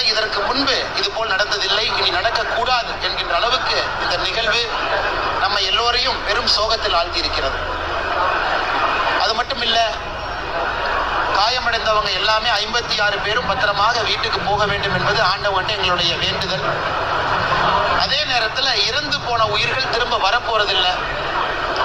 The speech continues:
அவர்களுக்கு நாம் எல்லோரும் துணை இருக்க வேண்டும். அரசாக இருந்தாலும் சரி, சம்பந்தப்பட்ட கட்சிகளாக இருந்தாலும் சரி, இறந்து போன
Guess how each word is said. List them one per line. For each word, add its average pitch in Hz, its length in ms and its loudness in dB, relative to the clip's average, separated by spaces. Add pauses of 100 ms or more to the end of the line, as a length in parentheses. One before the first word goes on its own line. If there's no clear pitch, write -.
(340)
அவர்களுக்கு 226 440 0
நாம் 202 180 2
எல்லோரும் 254 400 2
துணை 233 220 0
இருக்க 240 280 -2
வேண்டும். 240 320 -2 (1300)
அரசாக 233 400 0
இருந்தாலும் 220 520 0
சரி, 214 200 0 (300)
சம்பந்தப்பட்ட 220 460 0 (100)
கட்சிகளாக 214 500 0
இருந்தாலும் 196 480 0
சரி, 226 180 0 (1080)
இறந்து 254 340 0
போன 220 180 2